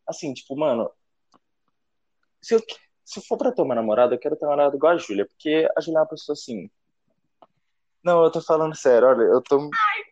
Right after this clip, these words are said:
Speaker 2: para!
Speaker 1: Amigona, fica
Speaker 2: Eu não
Speaker 1: quieta.
Speaker 2: vou falar minha melhor amiga, parceiro.
Speaker 1: Enfim, <laughs> o celular dela caiu, mas enfim.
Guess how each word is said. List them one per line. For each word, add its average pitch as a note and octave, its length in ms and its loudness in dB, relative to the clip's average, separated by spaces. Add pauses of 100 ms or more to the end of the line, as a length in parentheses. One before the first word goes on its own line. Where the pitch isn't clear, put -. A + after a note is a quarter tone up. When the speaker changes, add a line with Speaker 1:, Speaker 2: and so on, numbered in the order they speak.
(120)
Speaker 2:
para! A4 300 2
Speaker 1:
Amigona, C3+ 480 2
fica - 160 -4
Speaker 2:
Eu - 40 0
não - 60 -12
Speaker 1:
quieta. A#2+ 240 2
Speaker 2:
vou B2+ 100 -14
falar A#3 140 -18
minha A#3 120 -16
melhor G#3+ 200 -16
amiga, G#3 300 -12 (100)
parceiro. G3+ 500 -8
Speaker 1:
Enfim, G3+ 220 2
<laughs> - 360 -6
o D4+ 40 -2
celular C#3+ 280 4
dela C3+ 180 4
caiu, B2+ 340 2
mas A#2+ 220 -4
enfim. C#3 440 -12